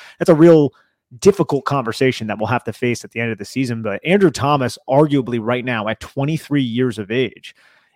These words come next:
is a primary asset that not just the New York Giants have number one on their list, but most of the N F L would have number one on their list. Like, a twenty-three-year-old tackle playing as well as Andrew Thomas is right now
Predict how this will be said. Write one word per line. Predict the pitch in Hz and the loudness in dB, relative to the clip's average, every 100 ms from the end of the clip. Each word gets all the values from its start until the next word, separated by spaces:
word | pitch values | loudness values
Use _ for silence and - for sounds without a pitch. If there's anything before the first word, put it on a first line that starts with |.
| - | -4
is | 135 123 - - _ _ - | -4 -4 -10 -16 _ _ -12
a | 139 | -12
primary | - 156 156 175 160 135 | -2 0 2 2 0 0
asset | 113 131 - 147 | -4 -6 -6 -8
that | 110 | -8
not | 151 | -6
just | 156 151 | -6 -8
the | 135 | -8
New | 131 | -6
York | 120 98 | -6 -8
Giants | 110 104 135 156 - - _ - - | -8 -6 -6 -8 -12 -20 _ -14 -4
have | 127 156 135 147 | 0 0 0 -2
number | 139 156 | -2 0
one | 151 151 | 0 0
on | |
their | 151 | -2
list, | 143 165 - | -4 -6 -6
but | 123 - | -6 -6
most | - 117 147 165 | -10 0 0 0
of | 139 | -4
the | 120 | -8
N | 117 | -8
F | 110 | -6
L | 131 117 | -4 -4
would | - | -8
have | 101 101 | -12 -10
number | 107 104 | -10 -10
one | 98 | -12
on | 95 | -12
their | 78 | -12
list. | 113 - | -12 -12
Like, | 107 | -10
a | |
twenty-three-year-old | - 214 220 202 165 156 | -6 -4 -2 -2 0 0
tackle | - 123 135 135 | -2 -4 -4 -6
playing | 135 135 | -8 -8
as | 123 101 | -8 -6
well | 120 | -4
as | 131 117 | -4 -6
Andrew | 123 113 | -8 -10
Thomas | 113 110 131 - | -10 -8 -8 -8
is | 123 113 | -8 -6
right | 123 110 | -6 -6
now | 107 131 | -6 -6